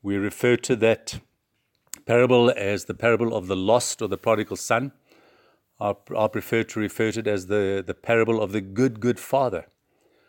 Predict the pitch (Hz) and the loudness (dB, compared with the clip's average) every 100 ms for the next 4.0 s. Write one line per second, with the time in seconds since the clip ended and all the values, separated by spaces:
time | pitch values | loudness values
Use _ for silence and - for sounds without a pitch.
0 | _ - 98 104 92 131 156 139 113 - | _ -12 -6 -4 2 4 4 4 2 -2
1 | - 139 90 92 110 _ _ _ _ _ | -2 0 -2 -6 -12 _ _ _ _ _
2 | _ _ 104 98 - - 139 156 160 131 | _ _ -4 -4 -6 2 4 6 6 6
3 | 127 - 110 98 - 131 117 87 80 | 4 2 -4 -4 0 2 2 2 -6